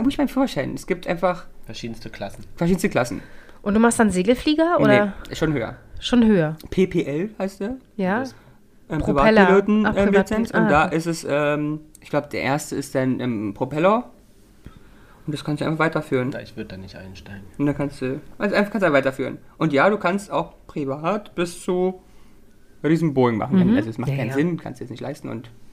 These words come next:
Speaker 1: werde ich mir noch nicht kaufen wahrscheinlich, aber theoretisch.
Speaker 3: Wahrscheinlich
Speaker 1: Aber
Speaker 3: ist
Speaker 1: es
Speaker 3: auch
Speaker 1: gibt
Speaker 3: Geld.
Speaker 1: ja Menschen, die das so machen, auch, ähm, Promis, die
Speaker 3: Mhm.
Speaker 1: selber fliegen.
Speaker 3: Ja, ja, stimmt.
Speaker 1: Mit Russen, zum Beispiel
Speaker 3: Äh, äh, weiß ich nicht.
Speaker 1: John Travolta.
Speaker 3: Ach, das ist ein Flieger.
Speaker 1: Der ist ein Flieger, der fliegt immer mit seiner eigenen, ich glaube, er hat eine Boeing oder eine Airbus, mal eine große,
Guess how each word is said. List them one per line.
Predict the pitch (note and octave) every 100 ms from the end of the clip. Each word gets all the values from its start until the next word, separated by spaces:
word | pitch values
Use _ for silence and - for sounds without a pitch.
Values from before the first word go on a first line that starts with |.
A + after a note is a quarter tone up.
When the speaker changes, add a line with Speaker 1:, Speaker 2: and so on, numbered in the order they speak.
| - -
Speaker 1:
werde | B2+ B2
ich |
mir | B2
noch | A#2
nicht | A2+
kaufen | D#3 F#3
wahrscheinlich, | F3+ E3+ F3+ F3 C3
aber | D3 D#3 - - - - - -
theoretisch. | C#3+ C3 D3+
Speaker 3:
Wahrscheinlich | D#3+ - F3+ F#3 A3
Speaker 1:
Aber | F#3
Speaker 3:
ist | F3+
Speaker 1:
es |
Speaker 3:
auch |
Speaker 1:
gibt | G3 E3
Speaker 3:
Geld. | A3
Speaker 1:
ja |
Menschen, | D3+ D#3+ F#3+
die | F3+
das | F3+
so | E3 F3
machen, | A3 C4+ -
auch, | C3+ -
ähm, | B2 B2+ C3+ - - -
Promis, | A#3 D#4 F3 - -
die | C#3+
Speaker 3:
Mhm. | C#3
Speaker 1:
selber | C#3 E3+
fliegen. | E3+ D3+ E3 A#3
Speaker 3:
Ja, | A#3+
ja, | C#4
stimmt. | - A#3+
Speaker 1:
Mit | F#3+ C3+
Russen, | D3+ A#3 C#4+ E4+ - - -
zum | E3+ D3+
Beispiel | C3 G#3+ D4+ F4+ - - - -
Speaker 3:
Äh, |
äh, | G3 G#3+ - - F#2 G#2 F#3+
weiß | E3 A#3+
ich |
nicht. | D#4+ F#4
Speaker 1:
John | E3+
Travolta. | F#3+ F3+ C3+ G#2+ - _ - - - -
Speaker 3:
Ach, | F3+
das | A3+
ist | E4+
ein | D4+
Flieger. | G#3 A3 F#3+ G3+ -
Speaker 1:
Der |
ist | D3+
ein | F3+
Flieger, | D#3+ F#3 C4
der | F3+
fliegt | - F#3+ -
immer | F#3+ A#3
mit | G#3
seiner | F3+ F3 -
eigenen, | D#3 F#3 G#3+
ich | D3
glaube, | C#3+
er | C#3+
hat | C#3+
eine | C3+
Boeing | C3 D3+
oder | C3
eine | A#2
Airbus, | C#3 G3
mal | C3
eine | C3
große, | C3 E3+ D#4